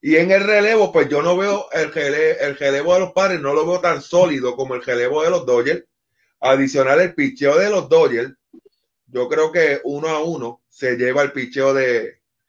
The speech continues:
de, de San Diego. Sí va a ser reñida, la división va a ser reñida porque, pues, tienen compe-, competencia. No es como otros años que los Dodgers, desde que venían del arranque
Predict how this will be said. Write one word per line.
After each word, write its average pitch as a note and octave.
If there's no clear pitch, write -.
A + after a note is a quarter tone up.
de, B2
de A#2+
San D#3
Diego. C#3+
Sí D#3
va F#3+
a E3
ser F3
reñida, F3+
la D3+
división C#3
va D#3+
a D#3
ser D#3+
reñida F3
porque, D#3
pues, B2+
tienen C#3+
compe-, C#3
competencia. C3
No B2
es B2
como D#3
otros E3
años F3
que F#3
los C#3+
Dodgers, C#3
desde F3
que F3+
venían C3+
del F3
arranque D#3